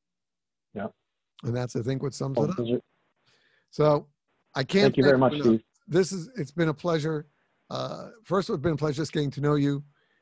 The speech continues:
Speaker 2: Um, and, um, and we, we share a lot of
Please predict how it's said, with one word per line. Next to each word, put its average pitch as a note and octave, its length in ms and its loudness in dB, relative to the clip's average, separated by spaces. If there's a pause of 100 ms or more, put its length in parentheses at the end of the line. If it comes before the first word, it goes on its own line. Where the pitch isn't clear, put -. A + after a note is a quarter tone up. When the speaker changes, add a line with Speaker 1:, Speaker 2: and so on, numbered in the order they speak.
(220)
Speaker 2:
Um, D2 580 -10 (200)
and, B2+ 420 -2
um, C3+ 440 -10 (1400)
and D#3 100 -2
we, D3 180 2
we D3+ 120 2
share F3+ 200 4
a E3 40 6
lot D#3 220 2
of C3+ 280 -4